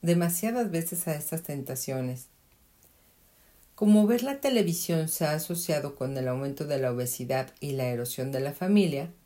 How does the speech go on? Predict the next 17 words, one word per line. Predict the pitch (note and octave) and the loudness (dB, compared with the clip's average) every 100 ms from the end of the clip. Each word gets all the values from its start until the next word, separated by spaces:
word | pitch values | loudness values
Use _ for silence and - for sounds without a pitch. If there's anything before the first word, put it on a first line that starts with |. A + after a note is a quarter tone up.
| _ - - - | _ -20 -20 -8
se | - | -2
han | A3 | 2
hecho | A#3 A3 | 2 2
enormes | A#3 G#3+ G#3 G#3+ G#3+ | 2 4 6 6 4
esfuerzos | F3+ - - G#3+ - G#3+ | -2 -2 -2 0 -2 -8
por | - - | -10 -6
reducir | D#3 C#3+ D3 F#3 F3+ | -4 -6 -4 -4 -2
nuestro | F3+ F3 - | -4 -4 -6
consumo | D#3+ - E3+ E3 | -6 -4 0 0
de | E3 | 0
la | D#3+ | 0
misma. | E3+ G3 G3+ E3+ E3 _ _ _ _ _ _ _ _ _ _ _ _ | 0 0 0 -4 -8 _ _ _ _ _ _ _ _ _ _ _ _
Nada | G3 F#3 G#3 A3+ D4 - | -2 2 4 2 -2 -6
ha | F#3+ | -4
sido | F#3 F3 E3+ | -2 0 0
verdaderamente | D#3+ D3+ D3 C#3+ C#3+ C#3+ C#3 D3 | 0 -2 -6 -4 -4 -4 -6 -8
eficaz. | D3 C#3 - - - | -10 -10 -10 -10 -12